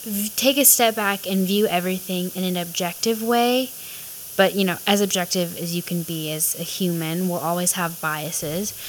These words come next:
So I just wanted to talk about that and touch on the things that I've thought about.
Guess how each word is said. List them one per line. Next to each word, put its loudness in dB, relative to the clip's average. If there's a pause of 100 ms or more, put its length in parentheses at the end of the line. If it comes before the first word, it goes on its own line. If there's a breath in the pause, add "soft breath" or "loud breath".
(120 loud breath)
So 6
I 6
just 2
wanted 4
to 0
talk 4
about 2
that 2
and 0
touch 2
on -2
the -4
things 0
that -2
I've -4
thought -2
about. -10